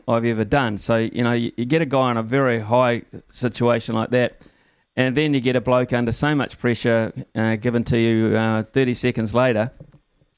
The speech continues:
on the other side of the ledger, and you could grill him, uh, you, you could really go for him, hammer and tongs. Um, but what's the point? You could see in, in his answers that he's hurting, he's stung, um, and you try to,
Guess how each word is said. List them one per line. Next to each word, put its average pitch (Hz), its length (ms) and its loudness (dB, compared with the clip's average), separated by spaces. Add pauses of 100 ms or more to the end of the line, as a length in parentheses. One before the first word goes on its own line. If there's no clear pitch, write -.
(160)
on 120 120 2
the 123 100 2
other 120 160 0
side 123 280 2
of 113 60 -2
the 117 80 -2
ledger, 123 320 0
and 117 100 -2 (440)
you - 120 -10
could 135 180 -2
grill 143 220 0
him, 175 300 -6
uh, 127 240 0 (160)
you, 131 200 -4
you 139 120 -2
could 120 160 0
really 131 260 0
go 135 240 0
for 143 160 -4
him, 151 160 0
hammer 143 300 0
and 120 100 -4
tongs. 151 440 -2 (600)
Um, 120 640 0
but 131 120 0
what's 147 160 2
the 135 80 -2
point? 170 360 -2
You 120 80 -10
could 120 140 -4
see 160 220 2
in, 117 240 -2
in 117 120 0
his 113 140 0
answers 127 420 -2
that 117 120 0
he's 110 180 -2
hurting, 139 380 0
he's 110 180 -4
stung, 127 460 -2 (560)
um, 113 420 0
and 120 200 0
you 120 80 0
try 127 240 0
to, 117 80 -4